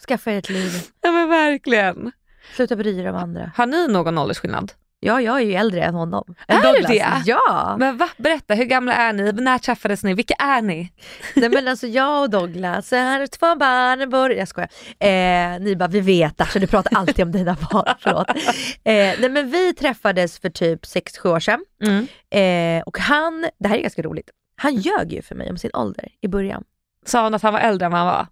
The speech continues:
Speaker 1: Nej, han sa så här.
Speaker 2: Mhm.
Speaker 1: Vi träffas och han bara, "Gud, du som är så duktig på fest och gillar fest och liksom jobbar med event och sånt, kan inte du hjälpa mig att planera min trettioårsfest?" Jag bara, "Ja."
Speaker 2: Mm.
Speaker 1: Då pratar vi liksom om den här trettioårsfesten i två veckor.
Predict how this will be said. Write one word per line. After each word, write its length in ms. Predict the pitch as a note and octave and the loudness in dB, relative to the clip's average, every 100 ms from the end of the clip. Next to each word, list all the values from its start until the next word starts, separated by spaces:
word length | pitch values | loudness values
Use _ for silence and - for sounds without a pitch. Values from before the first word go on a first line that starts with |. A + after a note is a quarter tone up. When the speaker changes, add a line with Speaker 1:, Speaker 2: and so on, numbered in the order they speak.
| - | -4
Speaker 1:
Nej, 200 | A3+ A4+ - _ _ _ | -2 -4 -10 _ _ _
han 140 | D4+ | -8
sa 160 | - G4+ | -4 -4
så 120 | A#3+ | -2
här. 300 | - C#5 - B3+ _ - F#3+ | -2 -2 -4 -12 _ -14 -14
Speaker 2:
Mhm. 100 | C4+ - _ - | -14 -18 _ -6
Speaker 1:
Vi 80 | E4 | -2
träffas 500 | G4+ - B4+ - - _ _ | -2 -2 -4 -6 -16 _ _
och 80 | A#3+ | -2
han 240 | A#3+ A#3+ G#3+ | 0 0 0
bara, 220 | G#3+ G3+ _ - - - - _ | -2 -4 _ -20 -20 -20 -20 _
"Gud, 240 | D#4 D4+ B3 | 0 2 0
du 120 | D#4 | -4
som 120 | - | -4
är 40 | D#4 | -8
så 120 | - | -6
duktig 320 | D#4+ D#4 - | -6 -4 -4
på 80 | C#4 | -4
fest 380 | - D#4 C4 - | -2 -2 -2 -6
och 60 | |
gillar 220 | C4+ C4+ C4+ - | -4 -2 -4 -2
fest 280 | D4 - C4+ | -4 -2 -2
och 120 | C4 | -2
liksom 220 | A#3+ B3+ | -2 -4
jobbar 240 | C4+ B3 | -2 -2
med 180 | B3+ C4 | -2 -4
event 320 | A3+ C#4 C4 | 0 -2 -2
och 40 | - | -6
sånt, 160 | B3+ | -6
kan 100 | - | -4
inte 100 | D4+ | -4
du 60 | E4 | -2
hjälpa 360 | D4 D#4 - D#4 | 0 0 0 -2
mig 120 | C4 | -2
att 60 | |
planera 400 | - C4 C#4 C#4+ | -4 -4 -2 -2
min 160 | G#3+ G3 | -2 -6
trettioårsfest?" 800 | - A#3 - G#3+ - - - - _ _ _ - | -4 -4 -4 -4 -4 -6 -8 -20 _ _ _ -2
Jag 120 | D4 | -2
bara, 120 | - | -2
"Ja." 520 | E3+ D#3+ D#4 - - - - | -4 0 2 2 -2 -10 -2
Speaker 2:
Mm. 200 | A#3 F#4 | 0 2
Speaker 1:
Då 60 | A#4 - | 2 4
pratar 540 | G4+ - - - - | 2 -2 -4 -2 0
vi 100 | G3+ | 0
liksom 220 | D#3+ - | -4 -4
om 140 | B3 E4+ | -2 0
den 100 | B3 | -2
här 80 | |
trettioårsfesten 720 | F3 F#3+ - - - - - - | -2 -4 -6 -8 -6 -8 -8 -18
i 380 | _ G#4+ B4 | _ 2 2
två 180 | - F3 | 0 -2
veckor. 360 | E3+ E3 - | 0 -2 -6